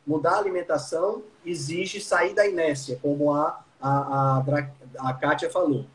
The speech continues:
né? Então, é, é, é, é muito importante isso aí, tá? Agora,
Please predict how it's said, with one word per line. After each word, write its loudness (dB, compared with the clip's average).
né? 0
Então, 2
é, 2
é, 6
é, 6
é 6
muito 0
importante 2
isso 0
aí, 0
tá? 4
Agora, 8